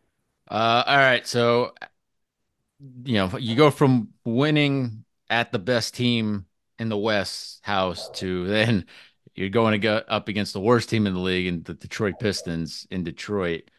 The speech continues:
Uh, it was a three P M Sunday tip, which I know the Magic have done pretty well with afternoon tips, but this one kinda had me a little concerned. Um,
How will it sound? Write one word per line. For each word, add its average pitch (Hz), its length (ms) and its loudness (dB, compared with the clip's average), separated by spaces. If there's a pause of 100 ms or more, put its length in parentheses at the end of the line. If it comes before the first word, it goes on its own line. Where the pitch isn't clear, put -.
(280)
Uh, 80 500 -4
it 95 60 -8
was 90 120 -6
a 90 60 -8
three 143 320 -2
P 151 240 0
M 127 140 4
Sunday 120 440 2
tip, 101 520 -2
which 101 360 -6 (800)
I - 80 2
know 143 140 6
the 135 100 6
Magic 127 360 4
have 98 120 -2
done 113 180 2
pretty 123 300 -2
well 123 320 4
with 101 140 -4
afternoon 101 520 -2
tips, 117 280 0
but - 180 -8
this 107 180 -2
one 110 160 0
kinda 101 240 2
had 98 160 2
me 98 100 0
a 92 60 -2
little 92 160 -2
concerned. 98 680 -2 (100)
Um, 85 460 -2